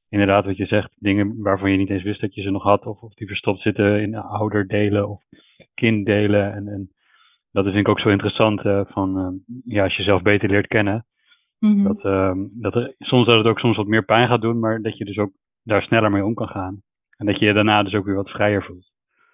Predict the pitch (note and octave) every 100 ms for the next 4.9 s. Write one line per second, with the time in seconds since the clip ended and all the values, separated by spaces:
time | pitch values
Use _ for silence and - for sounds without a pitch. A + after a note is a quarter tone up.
0 | _ _ _ - A3 F#2+ F#2+ G3+ G3 -
1 | G3+ F#3 - _ _ _ _ - - A#2+
2 | G#2+ G#2 A2+ A#2 G2+ G#2+ G#2 G#2+ G#2+ G#2
3 | G#2+ G2+ G2+ F#2+ C#3 C3 A#2 G2+ G#2+ -
4 | G#2 - G2+ G2 G#2 G#2 G2 G2+ G2+